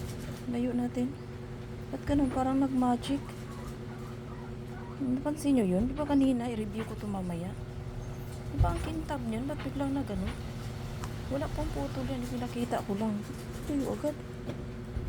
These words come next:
Lah. Yan. Kakaiba.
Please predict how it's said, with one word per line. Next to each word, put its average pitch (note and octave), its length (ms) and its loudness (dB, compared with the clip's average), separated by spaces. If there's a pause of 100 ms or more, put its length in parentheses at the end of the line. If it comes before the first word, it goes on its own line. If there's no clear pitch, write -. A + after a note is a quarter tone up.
(960)
Lah. D#4 160 -2 (2750)
Yan. D#3+ 160 -6 (2000)
Kakaiba. B3 540 -2